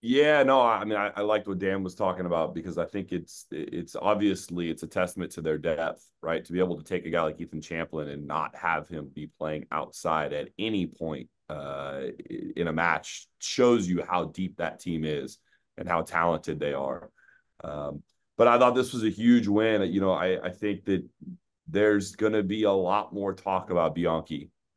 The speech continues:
um, as the year goes on. And, you know, m-, myself, Jay, a-, and obviously Brad had an opportunity to see him live when we were up in, in Santa Barbara for the, uh,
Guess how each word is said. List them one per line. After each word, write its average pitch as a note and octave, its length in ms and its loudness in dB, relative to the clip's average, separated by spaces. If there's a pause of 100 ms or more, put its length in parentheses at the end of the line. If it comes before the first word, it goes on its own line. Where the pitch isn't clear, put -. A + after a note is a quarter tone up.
(100)
um, D2+ 360 -4
as D#2+ 180 -4
the E2 80 -4
year E2 240 2
goes D#2 260 0
on. E2 360 2
And, D#2 160 -4 (360)
you E2 60 -6
know, D#2+ 220 0 (180)
m-, D#2+ 420 -4
myself, G2+ 800 6 (120)
Jay, F#2+ 680 2
a-, E2 240 -8
and F2 80 -2
obviously F2 380 0
Brad F2 340 2
had E2+ 140 0
an E2+ 60 0
opportunity E2+ 480 -2
to D#2 100 -4
see F2+ 260 -4
him D#2+ 160 -4
live E2 560 2
when D#2+ 140 -6
we D#2+ 140 -4
were D#2+ 120 -4
up D#2+ 220 -4
in, D#2 300 -4
in D#2 140 -8
Santa D#2+ 240 -2
Barbara E2 360 0
for D#2+ 200 -6
the, D#2 280 -2
uh, D2+ 260 0